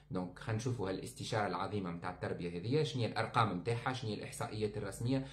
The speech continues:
شنو جابت، شنو هي القراءات اللي نستخلصوها من خلال الأرقام هذه، وبرشا أسئلة تطرح وعديد الألغاز التي لم نجد لها جوابا إلى حد الساعة. باهي.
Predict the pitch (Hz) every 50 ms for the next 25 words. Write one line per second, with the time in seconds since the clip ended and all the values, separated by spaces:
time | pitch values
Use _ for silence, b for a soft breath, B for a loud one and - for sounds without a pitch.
0 | B B - - - 143 127 117 113 117 131 131 135 135 131 - - - 175 170
1 | 147 - - 160 147 - 107 120 117 - 139 131 135 131 127 139 113 - 123 117
2 | - 165 147 123 117 B B B B B B 117 117 117 117 135 127 135 131 120
3 | - - 120 117 - 127 123 117 107 107 98 113 135 143 147 147 147 B B B
4 | B - 123 139 151 - - 107 120 143 139 - - 135 120 - 131 135 - -
5 | 117 117 113 139 135 131 139 135 131 - - 127 123 113 120 120 117 113 135 143
6 | 139 135 - - 110 - - 113 117 117 127 131 131 131 131 - 110 117 113 110
7 | - 127 120 123 135 135 123 113 110 120 127 117 107 107 104 123 120 117 113 104
8 | 113 123 117 113 117 117 120 - 107 110 117 117 - 120 104 95 92 - - 101
9 | 90 82 71 - - - - - - - - - 98 95 92